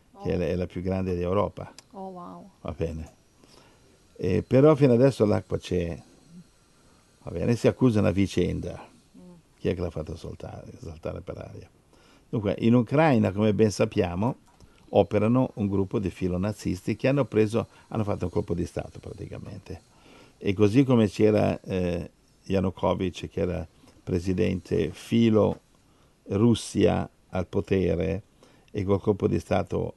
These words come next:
Speaker 1: eh, filo nazista del quattordici, l'hanno fatto cadere e hanno preso il loro controllo. Così come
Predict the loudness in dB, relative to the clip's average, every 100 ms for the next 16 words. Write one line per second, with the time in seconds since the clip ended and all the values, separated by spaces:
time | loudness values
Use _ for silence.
0 | -10 -8 -8 -4 -4 -2 -6 -6 -8 -8
1 | -8 -8 -8 -10 -10 -8 -8 -8 -6 -6
2 | -4 -6 -8 _ -20 _ _ -6 -4 -4
3 | -4 -6 -4 -2 2 4 4 4 2 2
4 | 2 4 4 4 2 0 -2 -4 0 -2
5 | 0 0 2 4 4 4 4